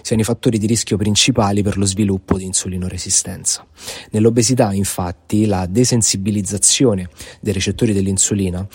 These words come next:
e la produzione sbilanciata di adipochine proinfiammatorie portano allo sviluppo di insulinoresistenza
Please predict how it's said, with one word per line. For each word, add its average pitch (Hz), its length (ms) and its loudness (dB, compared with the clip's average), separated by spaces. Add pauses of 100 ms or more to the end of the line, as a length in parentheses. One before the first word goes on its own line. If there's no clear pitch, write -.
(200)
e 107 80 -2
la 107 80 2
produzione 110 560 2
sbilanciata 104 680 0
di 92 80 -2
adipochine 101 480 0
proinfiammatorie 98 1160 0 (440)
portano 98 600 2
allo 101 180 -2
sviluppo 120 580 0
di 104 120 -4
insulinoresistenza 98 1200 -2